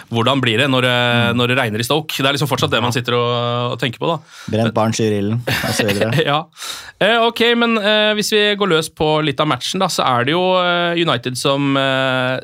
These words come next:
Speaker 1: starter best, i hvert fall, eh, hvis man skal se på målprotokollen. En null ved Marcus Rashford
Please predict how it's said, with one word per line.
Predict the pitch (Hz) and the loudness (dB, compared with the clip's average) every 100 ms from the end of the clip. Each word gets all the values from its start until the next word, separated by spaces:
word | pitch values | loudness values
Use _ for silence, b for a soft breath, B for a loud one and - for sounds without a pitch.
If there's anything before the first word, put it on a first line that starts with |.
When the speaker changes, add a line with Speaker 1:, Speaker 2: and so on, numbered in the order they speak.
| - | -6
Speaker 1:
starter | - 151 131 | 0 0 0
best, | 160 233 - | -2 -4 -2
i | |
hvert | 160 | -2
fall, | - 170 170 | 0 2 2
eh, | 165 | 0
hvis | 165 | 0
man | 165 | -2
skal | 156 | -2
se | 151 127 | -2 -2
på | 165 | 0
målprotokollen. | 139 123 120 120 147 113 | -2 -2 -2 0 0 0
En | - 143 | 0 2
null | 147 131 | 0 0
ved | 139 139 | 0 0
Marcus | 113 127 117 | 0 -2 -2
Rashford | 101 - 131 160 | -4 -2 -2 -2